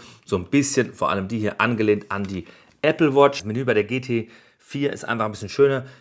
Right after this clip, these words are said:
Ich würd die auch empfehlen. Allerdings ist der Tragekomfort hier bei der A null eins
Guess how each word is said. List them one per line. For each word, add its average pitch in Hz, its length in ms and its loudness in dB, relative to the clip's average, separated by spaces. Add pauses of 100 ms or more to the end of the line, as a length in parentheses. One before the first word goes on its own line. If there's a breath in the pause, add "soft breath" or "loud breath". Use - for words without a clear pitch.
Ich - 160 -12
würd 120 260 -4
die 127 160 -10
auch 113 320 -4
empfehlen. 143 720 -4
Allerdings 131 360 -4
ist - 160 -10
der 113 80 0
Tragekomfort 123 720 0
hier 110 160 -6
bei 107 80 -4
der 101 200 -6
A 98 120 -6
null 101 160 -8
eins 101 340 -10